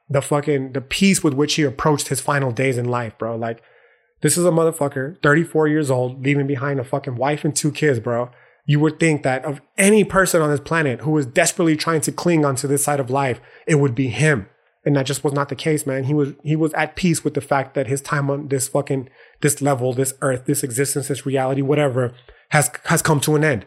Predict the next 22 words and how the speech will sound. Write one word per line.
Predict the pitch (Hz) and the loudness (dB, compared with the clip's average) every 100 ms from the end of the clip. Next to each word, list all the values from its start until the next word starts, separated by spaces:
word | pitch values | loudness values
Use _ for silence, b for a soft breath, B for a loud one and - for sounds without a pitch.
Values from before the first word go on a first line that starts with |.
| b b | b b
He | b | b
was | 165 160 | 2 2
perfectly | - 160 165 160 | 2 2 2 0
at | 151 143 | 0 0
peace | 165 151 | -4 -2
with | 120 | -4
it. | 98 - b b b | -6 -16 b b b
So | - 160 151 | 2 4 4
he | 160 165 | 0 -2
didn't | 170 170 | 0 0
go | 160 | 0
kicking | 160 175 165 165 | 0 -2 0 0
and | 165 | 0
screaming | - 147 143 | 0 2 2
into | 139 147 | 0 -2
the | 147 | 0
night, | 143 147 113 | 0 0 -2
dog. | 123 127 | -6 -4
He | 143 | -6
transitioned | - 151 139 151 175 156 | -4 -4 -2 0 0 -2
peacefully. | - 190 - 127 120 | 0 -2 0 -2 -2
He, | 143 | -6